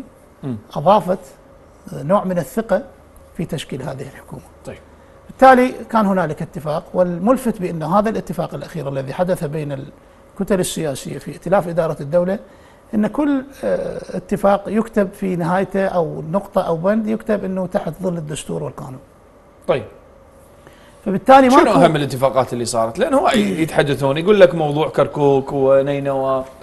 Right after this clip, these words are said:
Speaker 1: وإعطاء، وإعطاء للإقليم جزء من القضية.
Speaker 2: نعم.
Speaker 1: قضية ال-، العفو العام ما يخص القوى السياسية السنية ومطالبهم إلى قضية.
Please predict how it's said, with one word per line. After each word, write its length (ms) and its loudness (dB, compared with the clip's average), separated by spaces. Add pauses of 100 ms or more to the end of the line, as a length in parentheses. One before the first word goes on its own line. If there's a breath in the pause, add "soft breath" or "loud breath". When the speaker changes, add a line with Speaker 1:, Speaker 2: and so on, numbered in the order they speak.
(340 loud breath)
Speaker 1:
وإعطاء، 840 2
وإعطاء 440 2
للإقليم 480 -4
جزء 280 -2
من 180 -4
القضية. 800 -2 (320 loud breath)
Speaker 2:
نعم. 220 -4 (160)
Speaker 1:
قضية 420 8 (140)
ال-، 600 2
العفو 280 -2
العام 360 -2
ما 100 0
يخص 340 -4
القوى 420 0
السياسية 360 -2
السنية 380 -4
ومطالبهم 800 0
إلى 120 2
قضية. 420 0